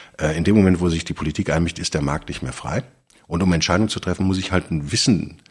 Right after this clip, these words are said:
haben, wie der Markt eigentlich wäre. Ich muss sozusagen im Dunkeln, wie Mises sagt, ich muss raten.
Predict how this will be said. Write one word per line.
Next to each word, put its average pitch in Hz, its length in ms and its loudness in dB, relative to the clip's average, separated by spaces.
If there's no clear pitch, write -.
haben, 170 240 2
wie 95 80 4
der 95 100 6
Markt 92 280 2
eigentlich 90 340 -2
wäre. 101 280 2
Ich - 120 -6
muss 104 160 -2
sozusagen 87 320 -2
im 80 120 0
Dunkeln, 82 320 0
wie 73 80 -2
Mises 73 340 -4
sagt, 82 200 -8
ich 76 100 -12
muss 90 220 -2
raten. 98 380 0